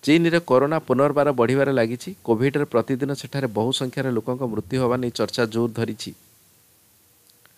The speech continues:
ଜେଲେନ୍ସ୍କିଙ୍କ ଆମେରିକା ଗସ୍ତ ପୂର୍ବରୁ ରୁଷିଆ ଚାଇନା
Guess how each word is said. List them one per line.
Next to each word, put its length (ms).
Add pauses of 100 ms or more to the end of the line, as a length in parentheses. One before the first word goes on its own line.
(460)
ଜେଲେନ୍ସ୍କିଙ୍କ 680
ଆମେରିକା 560
ଗସ୍ତ 320
ପୂର୍ବରୁ 580
ରୁଷିଆ 360
ଚାଇନା 380